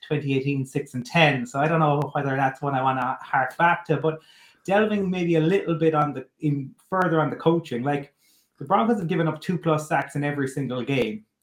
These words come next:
This is year three of Mike Munchak. This was supposed to be the best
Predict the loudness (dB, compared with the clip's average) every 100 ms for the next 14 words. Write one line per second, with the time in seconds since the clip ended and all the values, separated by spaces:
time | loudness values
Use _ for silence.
0 | _ _ -20 _ _ _ _ 0 2 0
1 | 2 2 2 2 2 4 4 2 2 0
2 | 0 -6 -10 -18 -20 _ -4 -2 -2 -4
3 | -4 -4 -2 -2 -2 -2 -4 0 0 0
4 | -2 -4 -2 -2 -4 -16 -20 -20